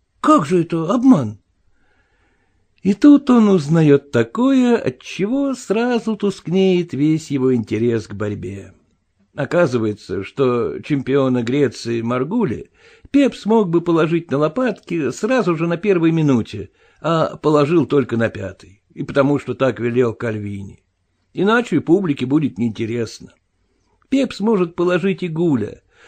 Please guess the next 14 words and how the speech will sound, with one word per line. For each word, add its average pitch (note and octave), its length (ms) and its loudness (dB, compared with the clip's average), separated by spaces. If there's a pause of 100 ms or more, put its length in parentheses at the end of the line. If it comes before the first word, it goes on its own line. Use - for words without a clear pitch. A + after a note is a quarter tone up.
(160)
но B3+ 260 2
ему B3 360 4
никогда G3+ 720 2
не F3 140 0
позволяли C#3+ 680 0
класть A#2+ 480 -2
Гуля, G#2+ 560 -2 (160)
и C3 200 0
всегда C3 480 0
их A#2+ 200 -2
борьба F3 540 0
оканчивалась D3 920 -4
в - 60 -12
ничью. G2+ 640 -12